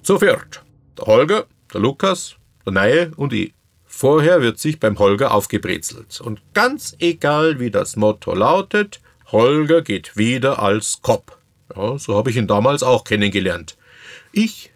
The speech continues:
setz meinen Cowboy-Hut auf, zusammen mit der Lederwesten. Ja, der Lukas pendelt noch zwischen Zombie und Einhorn. Und der Neue möchte Faschingsprinzessin werden.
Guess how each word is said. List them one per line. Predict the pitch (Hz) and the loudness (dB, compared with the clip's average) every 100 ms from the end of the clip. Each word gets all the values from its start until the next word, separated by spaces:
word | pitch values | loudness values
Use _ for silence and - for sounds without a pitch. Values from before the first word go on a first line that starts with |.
| - | -14
setz | - 101 - | -8 -6 -2
meinen | 92 | -4
Cowboy-Hut | 90 156 196 202 175 185 | 2 2 2 2 2 2
auf, | 170 180 175 | 2 0 -2
zusammen | - 120 123 123 | -8 0 0 2
mit | 110 | -2
der | 98 | 0
Lederwesten. | 131 190 185 185 - - 202 190 _ _ _ _ | 0 0 0 -2 -4 -6 -6 -8 _ _ _ _
Ja, | - | -2
der | 170 | 0
Lukas | 175 220 214 196 | 2 0 -2 -4
pendelt | - 180 185 185 170 | 0 0 2 -2 0
noch | 170 - | -2 0
zwischen | 156 135 - 110 92 - | -4 -4 -4 -6 -8 -4
Zombie | - 196 196 202 202 190 | -2 0 0 -2 -2 -4
und | 123 - | -8 -2
Einhorn. | 127 175 165 156 175 185 190 185 - - - - - - | 0 0 2 2 2 0 -4 -8 -18 -20 -20 -20 -20 -6
Und | 104 104 - | -6 -4 -4
der | 90 | 0
Neue | 113 214 156 85 76 - - - _ - | 2 2 2 0 -6 -16 -20 -20 _ -14
möchte | 95 104 - - 82 - | -4 -2 -2 -10 -14 -14
Faschingsprinzessin | - - - 156 - - 82 - - - - 101 87 - 98 - 95 85 | -18 -10 -2 -2 -2 -6 -6 -4 -6 -6 -8 -8 -6 -4 -4 -4 -8 -6
werden. | 85 - 76 | -8 -10 -20